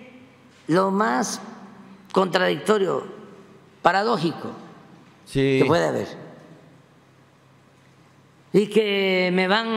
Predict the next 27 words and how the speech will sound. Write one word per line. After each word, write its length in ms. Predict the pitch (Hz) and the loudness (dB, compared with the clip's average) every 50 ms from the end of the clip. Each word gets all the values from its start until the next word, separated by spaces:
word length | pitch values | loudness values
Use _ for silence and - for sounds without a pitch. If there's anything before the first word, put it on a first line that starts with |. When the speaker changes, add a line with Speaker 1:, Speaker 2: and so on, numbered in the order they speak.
| 214 | 2
Speaker 1:
a, 960 | 208 202 190 185 175 170 165 160 151 - - - - - - - - - - - | 2 4 4 2 2 2 2 0 0 -2 -6 -12 -12 -14 -16 -18 -18 -8 0 2
eh, 240 | 165 175 170 170 160 | 2 2 2 2 0
sancionar 640 | 151 180 185 175 135 180 190 190 185 196 208 208 | 0 0 0 2 2 0 2 2 2 0 2 2
y 80 | 208 190 | 0 2
que 160 | - 196 190 | 2 2 2
hasta 320 | 175 156 147 - 175 170 | 2 0 0 2 2 2
s-, 680 | 156 - - - - - - - - - - - - - - | 2 0 -6 -8 -10 -10 -10 -12 -14 -14 -16 -18 -16 -8 -2
las 220 | 185 185 175 - | 0 0 0 2
últimas 320 | 214 233 185 208 202 180 139 | 0 0 2 2 2 0 0
consecuencias. 420 | 151 151 156 175 208 175 156 - - - - - - - - - - - - - - - - - - - - - - - - - - - | 0 0 2 2 0 0 -2 -8 -12 -14 -16 -16 -16 -18 -18 -20 -20 -20 -20 -20 -20 -20 -20 -20 -20 -20 -20 -20 -20 -20 -20 -20 -16 -10
Speaker 2:
Ah, 80 | - 123 | -8 -8
sí, 180 | 110 - 135 123 | -6 -6 -8 -8
sí, 120 | 113 113 107 101 - | -8 -8 -10 -8 -2
sí. 60 | 117 | 0
Speaker 1:
Acepto 600 | 139 143 143 - 208 233 220 - - 226 226 202 - - - - - - - - - - - - - - - - - - - _ - - - - - - - | 0 2 2 2 0 0 0 0 0 0 0 -2 -6 -10 -14 -16 -16 -18 -18 -20 -20 -20 -20 -20 -20 -20 -20 -20 -20 -20 -20 _ -20 -20 -20 -20 -20 -18 -12
el 40 | - | -10
Speaker 2:
¿Acepta 200 | 101 90 123 123 | -6 -2 0 0
Speaker 1:
desafío. 380 | 143 143 - - 135 - 131 101 | 0 2 2 0 2 2 0 0
Speaker 2:
qué? 40 | - - - - - - - - - - - - - - - - - - | -2 -4 -14 -20 -20 -20 -20 -20 -20 -20 -20 -20 -20 -20 -20 -20 -16 -8
¿Ah, 120 | - 139 151 | -6 -6 -4
sí? 220 | - 233 370 370 - _ _ _ _ - _ - | -4 -4 -6 -6 -8 _ _ _ _ -20 _ -2
Speaker 1:
Porque 220 | - 151 120 127 135 | 0 0 2 2 0
tengo 200 | - 151 143 135 | 0 0 0 0
muchas 300 | 131 135 131 - 117 - | -2 -2 -2 -4 -6 -8
cosas 500 | - - 110 139 185 202 - - 120 - | -8 -6 -4 -2 -2 -2 -2 -4 -6 -6
que 120 | - 113 | -6 -8
decirles. 720 | 107 110 - - - 143 175 196 170 - - - - - | -8 -8 -8 -6 -4 -4 -4 -4 -4 -6 -12 -14 -18 -20